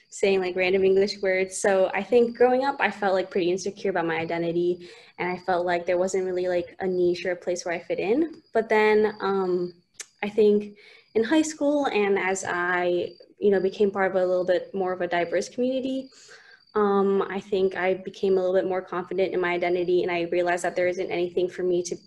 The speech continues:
be, like, self-conscious or ashamed of or feel afraid of showcasing to my peers and to people around me. And so that definitely helped. And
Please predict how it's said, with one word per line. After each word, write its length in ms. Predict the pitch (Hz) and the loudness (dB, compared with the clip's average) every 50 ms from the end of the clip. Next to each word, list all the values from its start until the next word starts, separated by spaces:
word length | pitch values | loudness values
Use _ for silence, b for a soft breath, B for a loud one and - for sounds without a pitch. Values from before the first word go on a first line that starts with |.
| b b b b b _ _ | b b b b b _ _
be, 280 | 185 185 180 185 190 | -4 -4 -2 -2 0
like, 200 | 185 180 175 175 | 0 -2 -4 -4
self-conscious 840 | - - 196 185 185 - - - 175 165 170 - - 180 185 - - | -6 -6 -6 -6 -6 -8 -14 -12 -8 -8 -6 -4 -6 -6 -6 -6 -6
or 120 | 190 185 | -4 -4
ashamed 500 | 175 175 - - 190 180 180 180 180 175 | -2 -4 -4 -6 -4 -2 -2 0 0 0
of 260 | 175 175 175 180 175 - | 0 0 0 -2 -4 -4
or 380 | - 180 175 175 170 170 170 B B B B B B B _ | -4 -4 -2 -2 -4 -6 -8 B B B B B B B _
feel 260 | _ - 208 196 190 | _ 0 2 2 2
afraid 380 | 190 - - 185 180 180 175 185 | 0 -2 -2 -2 -2 0 0 0
of 120 | 190 190 | 0 -2
showcasing 640 | - - 220 208 208 208 - 220 226 - - 233 233 233 | -2 -2 -2 -2 -2 2 2 2 2 2 0 -2 -2 0
to 100 | 233 220 | -2 -2
my 100 | 208 208 | -2 -2
peers 520 | 208 208 202 190 185 196 214 226 233 233 | -6 -6 -6 -4 0 4 4 4 4 2
and 440 | - 185 185 180 175 175 175 180 185 - - - | -2 -6 -6 -4 -4 -2 -4 -4 -4 -8 -14 -14
to 100 | - - | -12 -8
people 300 | 214 208 202 - 196 196 | -6 -4 -4 -2 -2 -2
around 280 | 185 170 170 175 180 202 | -2 -2 -4 -4 -2 -2
me. 220 | 240 269 294 294 294 294 - - | -2 -2 -2 -4 -8 -10 -2 0
And 180 | 214 226 220 | 0 0 2
so 320 | - 226 208 208 202 196 196 | 0 0 0 2 4 4 4
that 180 | 202 196 196 | 4 2 0
definitely 400 | 190 196 - - 202 185 180 175 | 0 -4 -2 -2 -2 -2 -2 -4
helped. 440 | 180 - 190 180 175 175 170 - - B B B B B B B B B B _ | -4 -4 -2 -2 -2 -4 -6 -12 -20 B B B B B B B B B B _
And 520 | 196 196 196 196 202 208 208 196 202 - | 0 2 4 4 6 6 4 4 2 -4